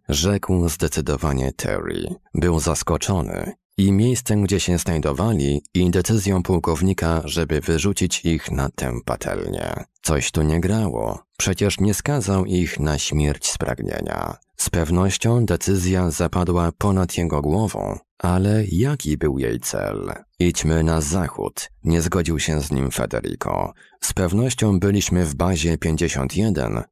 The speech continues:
a ona znajduje się w Nevadzie", do zachodniego wybrzeża mamy znacznie bliżej. Jestem pewien, że jak będziemy szli dokładnie na zachód, z czasem droga skręci na południe i dotrzemy do Las Vegas.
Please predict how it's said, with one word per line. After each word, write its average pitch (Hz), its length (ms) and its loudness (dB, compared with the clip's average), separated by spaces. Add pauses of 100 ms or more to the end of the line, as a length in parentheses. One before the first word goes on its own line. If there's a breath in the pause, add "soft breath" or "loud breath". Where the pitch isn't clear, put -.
(120)
a 80 200 2
ona 73 380 2
znajduje 76 460 0
się 69 280 0
w - 60 -4
Nevadzie", 73 760 -2 (180)
do 82 220 2
zachodniego 95 640 2
wybrzeża 82 640 0
mamy 69 340 0
znacznie 64 500 -2
bliżej. 50 600 -4 (140)
Jestem 85 400 2
pewien, 101 580 2
że 92 160 0
jak 92 160 0
będziemy 101 400 2
szli 95 280 2
dokładnie 87 460 0
na 78 140 0
zachód, 90 680 0
z - 140 -4
czasem 101 500 2
droga 90 400 0
skręci 92 480 0
na 80 140 2
południe 73 640 2 (140)
i 85 160 2
dotrzemy 85 600 2
do 67 220 0
Las 69 300 -2
Vegas. 69 720 -4